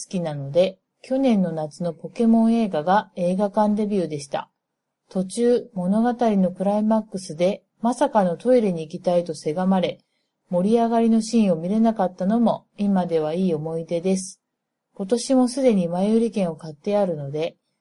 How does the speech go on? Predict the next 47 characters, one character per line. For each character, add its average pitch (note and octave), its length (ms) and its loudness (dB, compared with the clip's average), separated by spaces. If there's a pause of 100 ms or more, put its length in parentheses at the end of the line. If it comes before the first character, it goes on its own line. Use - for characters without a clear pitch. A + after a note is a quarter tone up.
(120)
近 A#3 320 -2
い - 20 2
う F#3+ 80 0
ち F#3+ 120 -4
に E3+ 140 -4
娘 G3 400 -4
二 G3+ 220 -2
人 G#3+ 100 -4
と F#3 120 -6
三 F#3 320 -2
人 F#3 240 2
で F#3+ 240 -4 (360)
見 A3 120 2
に F#3+ 100 2
行 E3+ 100 -6
っ - 20 -20
て G#3 140 -6
こ A3 160 -2
よ A#3+ 120 4
う A3 60 -2
と G3 120 0
思 F3 160 0
っ F3 80 -8
て D#3 160 -6
い D3 80 -10
ま F#3 240 -2
す。 - 240 -12 (500)
親 C#4+ 260 2
子 A3+ 120 -2
で F#3+ 140 2
ポ F3+ 140 -6
ッ - 20 -6
プ G#3+ 180 -10
コ B3+ 140 2
ー B3+ 60 6
ン A#3 40 4
を G3+ 100 0
食 F#3 180 -6
べ F#3+ 60 0
な G#3 160 0
が G3+ 140 0
ら F#3 80 0
見 F#3 160 0
る F3 100 -2
映 D#3+ 160 0
画 D#3 140 -6
は F#3+ 280 2